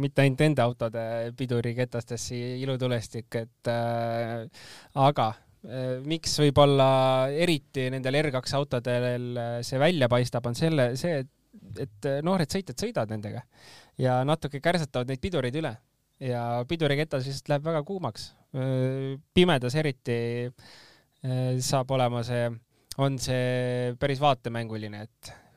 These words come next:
kettad on, äh, tulipunased ja sädemeid lendab, et ega seal ei olegi midagi, kui pidurid on kuumad, siis, siis sealt, äh, neid,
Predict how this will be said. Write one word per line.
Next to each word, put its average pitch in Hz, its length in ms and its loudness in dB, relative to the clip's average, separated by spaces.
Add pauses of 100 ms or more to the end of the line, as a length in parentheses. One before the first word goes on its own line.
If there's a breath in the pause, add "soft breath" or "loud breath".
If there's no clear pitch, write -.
kettad 131 400 -2
on, 120 140 -6 (100)
äh, 123 320 -4
tulipunased 127 720 -2
ja 113 140 -2 (100)
sädemeid 117 400 -2
lendab, 113 400 -6
et - 300 -10
ega 131 180 2
seal 135 160 0
ei 135 60 4
olegi 113 260 0
midagi, 117 320 -4
kui 120 160 6
pidurid 123 320 4
on 120 160 -2
kuumad, 123 320 -2
siis, - 220 -6 (640 loud breath)
siis - 240 -6
sealt, 120 320 -4
äh, 117 640 2 (400 loud breath)
neid, 117 300 -4